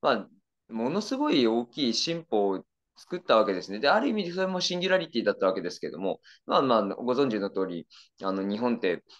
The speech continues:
まあ、欧米列強の脅威に対して、まあ、ほぼ唯一、あの、自分たちの力だけで、まあ、存立をし得た国であり、で、あとは近代国民国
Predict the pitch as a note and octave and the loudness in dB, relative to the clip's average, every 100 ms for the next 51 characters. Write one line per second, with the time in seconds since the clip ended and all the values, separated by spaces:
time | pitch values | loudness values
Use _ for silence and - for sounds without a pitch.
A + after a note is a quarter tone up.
0 | _ A2 G#2+ A#2+ B2+ B2+ C3+ - _ A#2 | _ 2 4 4 4 4 4 2 _ 0
1 | G#2 G2+ C#3+ C3+ A2+ G#2 B2 A2+ - C3 | 0 -2 0 2 0 2 2 2 2 2
2 | C3 - _ D#3 C3 G2+ B3 B3+ A3 A3+ | 0 -2 _ -2 -2 -2 -2 0 0 0
3 | A#3 G#3+ C3+ A2+ G2 - G#2+ G#2 G2+ G2+ | -2 -2 0 2 0 -6 -4 -2 0 -2
4 | G2+ G2+ - G#2+ B2 D3 C#3+ B2 G#2+ G2 | -2 -4 -6 -6 -2 2 2 2 0 -4
5 | - C#3 C3 C3+ G3+ F3+ F#2+ - _ - | -2 0 2 2 0 0 0 -2 _ -8
6 | G#2+ C#3 C#3 C3+ C3+ D3 C3+ E3+ E3+ G2+ | -4 0 0 -2 0 0 2 0 0 0
7 | G#2 G2+ F#2 F2 E2+ D#2 - C#3 B2+ A2 | 0 -4 0 0 0 -6 -2 0 2 0
8 | F#2+ - A2 A2 A2+ A#2 A#2 A2+ B2 | -4 -4 0 2 2 0 0 0 -2